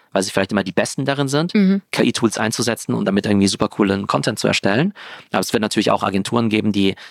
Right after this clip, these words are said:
Speaker 1: ja das Ganze so ein Stück weit verpennen
Speaker 2: Ja,
Speaker 1: und dann
Speaker 2: klar.
Speaker 1: irgendwann feststellen, „Na, Moment mal,
Speaker 2: Ups.
Speaker 1: jetzt kann mein Kunde das plötzlich alles selber machen.“
Speaker 2: Mhm.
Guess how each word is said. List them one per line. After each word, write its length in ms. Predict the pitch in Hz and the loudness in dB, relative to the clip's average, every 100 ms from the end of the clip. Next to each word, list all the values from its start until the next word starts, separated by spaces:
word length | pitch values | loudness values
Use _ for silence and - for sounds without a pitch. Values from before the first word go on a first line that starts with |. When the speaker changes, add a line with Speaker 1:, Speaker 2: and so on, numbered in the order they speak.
| - _ | -20 _
Speaker 1:
ja 160 | - 87 | -2 0
das 140 | 92 | 0
Ganze 180 | - 92 | -2 -2
so 80 | 95 | -2
ein 40 | |
Stück 180 | - - | -4 -2
weit 140 | 92 | -2
verpennen 440 | - - 117 127 208 - | -2 -2 0 2 0 -2
Speaker 2:
Ja, 160 | 196 190 | -4 0
Speaker 1:
und 100 | 196 | 2
dann 120 | 104 | 2
Speaker 2:
klar. 20 | |
Speaker 1:
irgendwann 460 | 107 101 95 98 - - | 2 2 0 0 -4 -4
feststellen, 380 | 107 - 104 104 | -4 0 -2 0
„Na, 80 | 95 | 0
Moment 240 | 95 131 | 0 0
mal, 280 | 95 120 196 | 0 0 -2
Speaker 2:
Ups. 180 | - 208 | -6 -2
Speaker 1:
jetzt 200 | 107 - | -2 -2
kann 100 | - | -2
mein 120 | 98 | 0
Kunde 200 | 104 110 | 0 2
das 80 | 104 | 2
plötzlich 240 | - 95 95 | 0 -2 -2
alles 240 | 92 - _ | -2 -8 _
selber 260 | - 202 | 0 0
machen.“ 220 | 92 - - | -2 -6 0
Speaker 2:
Mhm. 320 | 196 180 | 2 2